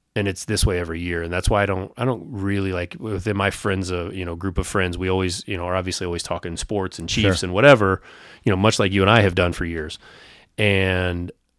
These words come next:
Speaker 1: I think it'll be just dependent on how healthy they are at that
Speaker 2: Yeah.
Speaker 1: point.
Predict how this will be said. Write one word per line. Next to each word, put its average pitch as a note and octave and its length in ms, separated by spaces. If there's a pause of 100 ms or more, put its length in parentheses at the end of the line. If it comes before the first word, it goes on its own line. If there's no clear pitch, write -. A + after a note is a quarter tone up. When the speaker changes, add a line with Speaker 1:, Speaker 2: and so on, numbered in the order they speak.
(880)
Speaker 1:
I A2 120
think A2+ 180
it'll G#2+ 160
be G2 180
just - 240
dependent G2 340
on F2+ 80
how F#2+ 120
healthy F#2+ 320
they D#2+ 100
are D#2+ 140
at - 80
that F#2 100
Speaker 2:
Yeah. D#2+ 280
Speaker 1:
point. E2+ 160